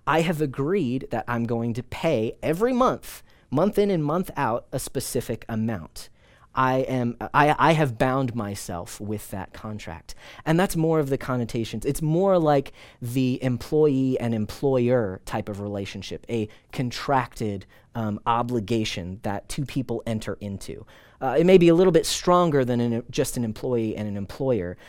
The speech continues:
but that's still the idea of what Paul is trying to get across when he talks about bondservants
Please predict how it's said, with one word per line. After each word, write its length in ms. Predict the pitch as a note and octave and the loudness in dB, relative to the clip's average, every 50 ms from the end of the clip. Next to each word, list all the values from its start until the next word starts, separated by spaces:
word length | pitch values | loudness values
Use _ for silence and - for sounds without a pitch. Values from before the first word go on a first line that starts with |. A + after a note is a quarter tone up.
| - - - | -20 -8 0
but 140 | - - - | 0 2 6
that's 240 | E3 D#3+ - - - | 6 4 4 4 -4
still 400 | - - - - F3 E3 D#3+ D3 | -6 -4 2 4 4 4 6 4
the 160 | C3+ - - - | 2 0 0 0
idea 580 | C3 C#3 C3 B2 A#2 A2 C3 B2 A#2 G#2 F#2+ F#2 | 0 2 2 2 0 0 0 0 0 0 -2 -4
of 180 | - G#2+ G2 | -6 -6 -6
what 180 | G#2 A2 - - | -4 -6 -6 -6
Paul 300 | - - A#2+ A2 G#2+ F#2+ | -6 -4 -2 -2 -2 -4
is 140 | F#2 - - | -6 -8 -8
trying 260 | - A#2 G2+ G2+ G2 | -8 -8 -6 -6 -6
to 80 | G2 | -6
get 160 | G2 G2 F2 F2+ | -8 -8 -10 -10
across 420 | - - - A#2 G2 - - - | -12 -8 -6 -6 -6 -6 -8 -8
when 140 | G#2 G#2+ G2 | -8 -8 -8
he 100 | - G#2+ | -8 -10
talks 380 | - - - G#2 - - - | -10 -6 -8 -8 -8 -6 -10
about 260 | A2 F2+ F2 F2 E2+ - - _ - A#2+ | -10 -8 -8 -10 -12 -14 -18 _ -14 -6
bondservants 800 | A2+ A#2+ G#2+ A#2+ A#2 A2 - - G2+ F#2+ F2+ F#2+ F#2+ - - - | -4 -2 -2 -2 -2 -4 -6 -6 -6 -6 -6 -6 -8 -10 -10 -14